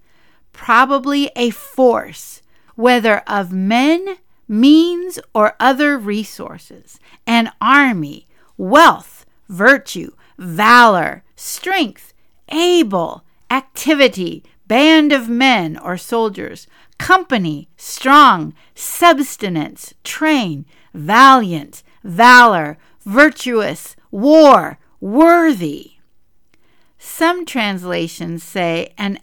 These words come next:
excellent wife, but when I look at the Hebrew dictionary, it says so much more than that,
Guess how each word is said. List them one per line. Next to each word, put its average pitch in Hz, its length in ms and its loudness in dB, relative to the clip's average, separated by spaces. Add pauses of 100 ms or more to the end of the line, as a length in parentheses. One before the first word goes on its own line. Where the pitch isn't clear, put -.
excellent - 640 -8
wife, - 480 -16 (220)
but - 160 -8
when 247 180 -4
I 269 160 0
look 285 340 -6 (100)
at 226 200 -10
the 185 120 -8
Hebrew 226 640 -8
dictionary, 160 1000 -10
it 185 180 -12
says 170 440 -4
so 208 520 0
much 185 380 -6
more 156 260 -6
than 147 240 -8
that, 139 320 -14